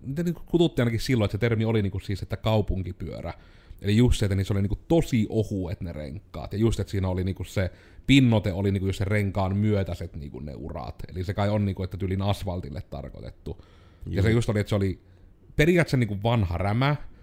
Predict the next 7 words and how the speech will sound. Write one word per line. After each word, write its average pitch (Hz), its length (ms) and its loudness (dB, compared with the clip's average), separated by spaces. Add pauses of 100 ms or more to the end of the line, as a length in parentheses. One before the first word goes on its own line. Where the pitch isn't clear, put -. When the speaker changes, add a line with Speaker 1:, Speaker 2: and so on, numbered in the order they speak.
(140)
Speaker 1:
mutta 123 260 2
siinä 113 140 0
oli 104 80 0
niinku 104 200 -4
toimivat 139 440 2
kolme 113 360 0
vaihetta. 95 640 -2